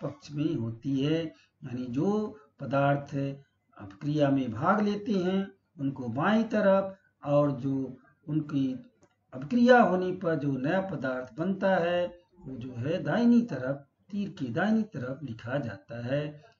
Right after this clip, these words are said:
इस तरह से समीकरण दिखाते हैं। दैनिक जीवन में होने वाले रासायनिक परिवर्तन हम देख, कौन कौन से देखते हैं? अपने चारों ओर हमारे शरीर में, घर में, प्रयोगशाला में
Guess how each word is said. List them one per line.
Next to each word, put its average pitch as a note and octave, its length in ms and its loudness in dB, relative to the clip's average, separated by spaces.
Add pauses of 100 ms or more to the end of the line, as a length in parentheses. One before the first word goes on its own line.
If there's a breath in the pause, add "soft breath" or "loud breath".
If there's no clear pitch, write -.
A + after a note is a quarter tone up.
(100)
इस - 180 -18
तरह B2+ 180 -12
से D#3 240 -10
समीकरण C#3 720 -8
दिखाते D#3 440 -4
हैं। G#2+ 200 -6 (1300 soft breath)
दैनिक C4 380 6
जीवन A#3 280 8
में A3 160 6
होने F3 300 0
वाले D#3 280 2
रासायनिक F#3 520 0
परिवर्तन G3 560 0
हम F3 180 -2
देख, D3 200 -8 (360)
कौन F#3 240 -4
कौन F#3 160 -4
से F3+ 160 -6
देखते E3 380 -4
हैं? D#3 260 2 (640 loud breath)
अपने C4+ 380 4
चारों G#3 360 4
ओर G3 300 2
हमारे D3 360 -4
शरीर G#3+ 420 2
में, F#3 340 2
घर F3+ 260 0
में, F3+ 380 0
प्रयोगशाला G3 600 0
में F3 360 -2